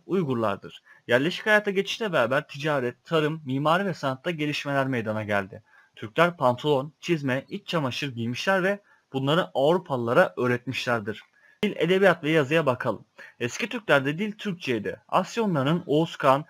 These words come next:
Göktürklerinin Ergenekon, Uygurların Türeyiş ve Göç, Kırgızların Manas destanları vardı. Kıpçak,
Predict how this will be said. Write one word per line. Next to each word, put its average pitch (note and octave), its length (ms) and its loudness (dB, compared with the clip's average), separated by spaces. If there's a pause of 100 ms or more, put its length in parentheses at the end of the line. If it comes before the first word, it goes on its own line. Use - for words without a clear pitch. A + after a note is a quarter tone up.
(200)
Göktürklerinin E3 840 -2
Ergenekon, C#3 680 2 (100)
Uygurların F#3 460 0
Türeyiş E3 380 -2
ve D#3 160 -4 (100)
Göç, F#3 320 -2 (400)
Kırgızların F3 540 0
Manas E3+ 420 2
destanları C3+ 540 0
vardı. G#2 380 -2 (360)
Kıpçak, G3 460 2